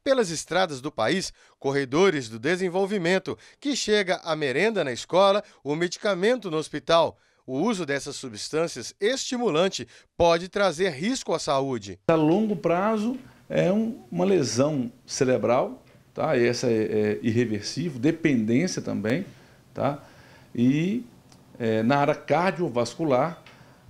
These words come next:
Speaker 2: é, como toda medicação dessa vai causar uma taquicardia, uma, uma, uma aceleração, né, né, do, do, do sistema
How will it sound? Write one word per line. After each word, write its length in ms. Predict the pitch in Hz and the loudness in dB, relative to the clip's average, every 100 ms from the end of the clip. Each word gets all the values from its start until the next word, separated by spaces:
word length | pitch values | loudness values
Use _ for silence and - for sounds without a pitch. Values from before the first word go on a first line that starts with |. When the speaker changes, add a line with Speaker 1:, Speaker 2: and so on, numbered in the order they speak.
| - | -8
Speaker 2:
é, 260 | 110 107 | -2 -2
como 260 | 104 123 120 | -2 0 0
toda 320 | 120 156 170 | 0 0 2
medicação 600 | 156 147 - 139 131 135 | 0 -2 -2 -4 -2 0
dessa 320 | 120 113 110 101 | 2 2 0 0
vai 140 | 117 | -2
causar 640 | 120 113 104 98 117 110 - - | 0 -4 -2 0 0 0 -6 -6
uma 200 | 113 110 | -2 -2
taquicardia, 1000 | 107 - - 160 - - 120 104 117 147 | -4 -2 0 0 -4 -4 -4 -4 -4 -2
uma, 160 | 131 123 - - | 0 0 -2 -2
uma, 260 | 117 117 - | -2 -2 -2
uma 140 | 113 | -4
aceleração, 720 | 120 135 131 120 - - 156 | 0 2 2 0 -4 -2 0
né, 180 | 175 165 180 - - - - | 0 -6 -8 -18 -20 -20 -10
né, 160 | 127 131 | -8 -6
do, 200 | 107 110 | -6 -8
do, 120 | 110 | -10
do 180 | - 151 | -10 -10
sistema 480 | - - 117 113 | -4 2 2 2